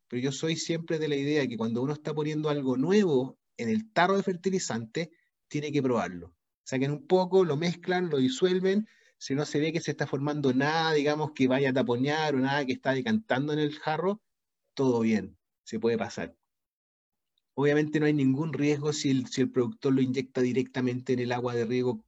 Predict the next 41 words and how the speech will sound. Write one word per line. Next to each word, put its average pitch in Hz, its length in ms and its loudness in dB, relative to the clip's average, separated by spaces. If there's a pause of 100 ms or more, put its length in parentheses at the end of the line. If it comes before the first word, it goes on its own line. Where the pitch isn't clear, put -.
(140)
que 120 100 -4
ya 117 140 0
viene 117 180 -2
con 110 160 -4
fertilizante 113 560 -4
diluido, 104 480 0
ahí, 98 220 -8
ahí 101 260 -4
no 101 140 -6
hay 104 80 -2
ningún 101 240 -4
problema. 104 440 -2 (1160)
Pero 123 160 -2
la 120 80 4
verdad 127 240 6
que, 180 200 4
como 123 340 0
decía, 123 300 4
el 120 100 4
producto 143 300 2
es 127 180 -4
tan 170 280 2
concentrado, 151 840 4
es 113 200 -4
tan, 147 260 2
es 113 200 -6
tan 147 280 0
potente, 139 720 0 (560)
que 131 120 0
las 120 120 -2
cantidades 131 420 4
que 156 80 -2
se 143 120 -2
necesitan, 143 960 2
Diego, 143 280 4
son 143 140 -2
bastante 131 400 -2
bajas. 135 260 4
Entonces, 127 400 -4
es 131 120 -2
muy 147 380 0